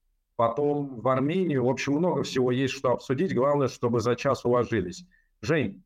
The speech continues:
давай начнём тогда с тебя. Расскажи, пожалуйста, про поездку, что удалось интересного увидеть, а, что ты для себя отметил, потому что ты не первый раз уже в Сербии, что нового ты отметил?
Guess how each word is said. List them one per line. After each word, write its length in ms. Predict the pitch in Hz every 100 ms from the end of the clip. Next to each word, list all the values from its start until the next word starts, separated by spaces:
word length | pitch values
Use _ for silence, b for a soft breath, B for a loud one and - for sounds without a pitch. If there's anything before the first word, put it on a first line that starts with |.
| -
давай 240 | 110 139 156
начнём 400 | 143 - 156 139
тогда 400 | 135 120 143 131
с 100 | -
тебя. 380 | 131 139 170
Расскажи, 400 | 135 - 117 117
пожалуйста, 640 | 151 131 127 127 117 - 107
про 400 | - 123 123 110
поездку, 760 | 117 113 147 165 - 117 98 -
что 360 | - 123 127
удалось 460 | 123 120 127 127 131
интересного 1000 | 117 123 131 120 123 113 113 110 107 -
увидеть, 600 | 120 113 170 127 101 _ _ _ _ _ -
а, 320 | 101 104 104
что 300 | - - 156
ты 140 | 147
для 240 | 127 123 131
себя 360 | 135 147 131 117
отметил, 500 | 127 139 127 117 107
потому 340 | 107 110 117
что 340 | - 117 110
ты 160 | 110 120
не 140 | 113
первый 320 | 113 180 156 123
раз 220 | 104 104
уже 180 | 95 92
в 60 |
Сербии, 480 | - 113 95 92 90
что 260 | - - 110
нового 380 | 160 165 120
ты 140 | - 104
отметил? 600 | 95 101 95 92 90